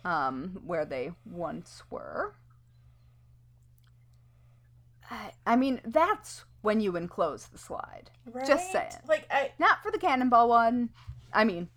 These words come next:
Speaker 1: I guess if you're going to have a cannonball one, it should probably be enclosed. But, like, don't do that.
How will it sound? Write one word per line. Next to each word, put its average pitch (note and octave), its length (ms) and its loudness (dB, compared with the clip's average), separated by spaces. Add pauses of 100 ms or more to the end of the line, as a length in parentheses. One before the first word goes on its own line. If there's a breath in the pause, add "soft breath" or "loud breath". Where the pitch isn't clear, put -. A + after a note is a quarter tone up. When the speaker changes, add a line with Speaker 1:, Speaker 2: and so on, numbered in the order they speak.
(160)
Speaker 1:
I G3 120 2
guess G3 280 2
if G3 140 -2
you're F3 100 -4
going F#3 280 -2
to D3+ 80 -4
have D#3+ 240 -2
a F#3 40 -14
cannonball G#3+ 520 -2
one, A3+ 260 -4 (480 soft breath)
it G3 140 -4
should - 180 -12
probably - 460 2
be D4 160 -4
enclosed. E4 580 0 (1120 soft breath)
But, B3 360 2 (1800)
like, C4+ 380 -4 (520)
don't B4+ 320 2
do A#3+ 200 -2
that. A#3+ 500 -2